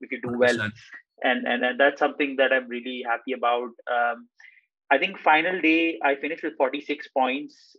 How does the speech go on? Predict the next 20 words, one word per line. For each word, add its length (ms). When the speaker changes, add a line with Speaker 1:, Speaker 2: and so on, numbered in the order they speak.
Speaker 1:
I 100
think, 280
uh, 240
we 140
had, 260
we 100
did 140
have 200
a 40
discussion 400
about 220
Courtois 460
or 40
Alisson, 540
right? 300
And 120
then 200
that 260
sort 220
of 100